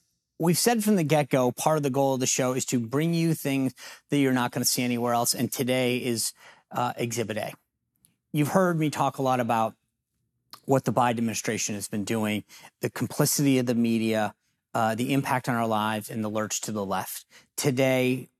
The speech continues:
we're gonna break down an issue that may not be the most sexy thing in the world, but I'm telling you, it's gonna impact every single person's lives. It's something the Biden administration is trying to do ahead of next election. Remember last cycle, they did all the student loan stuff?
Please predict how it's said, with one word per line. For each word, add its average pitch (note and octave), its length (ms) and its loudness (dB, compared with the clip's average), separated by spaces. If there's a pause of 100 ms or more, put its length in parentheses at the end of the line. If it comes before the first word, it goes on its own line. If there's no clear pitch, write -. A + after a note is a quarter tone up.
(160)
we're C3+ 160 0
gonna C#3+ 120 2
break B2+ 220 0
down A#2+ 380 -2
an A#2 120 -4
issue A#2 300 -2
that A#2+ 160 -4
may D#3+ 140 2
not G3 200 2
be F#3 80 4
the D3+ 140 2
most C#3 220 0
sexy - 280 -2
thing A#2 200 -4
in A2 80 -4
the G#2+ 80 -6
world, G#2+ 200 -4
but B2+ 100 -4
I'm B2 100 -4
telling D#3+ 280 0
you, D3 60 2
it's B2+ 100 -2
gonna C3 140 -2
impact B2+ 340 -4
every C3 200 -4
single C#3 260 0
person's A#2 360 -4
lives. - 320 -8 (420)
It's - 180 0 (720)
something E3 320 4
the D3 80 6
Biden C#3 160 4
administration B2+ 560 0
is G#2+ 80 -4
trying C3 220 0
to C3+ 40 2
do B2+ 160 0
ahead C3 220 0
of B2 100 0
next B2 240 -2
election. A2 420 -2 (380)
Remember F#3 260 6
last D#3 540 0
cycle, C#3 360 2
they B2 160 2
did B2+ 180 2
all C3 180 2
the B2 140 0
student B2+ 420 0
loan A#2+ 280 0
stuff? - 380 -2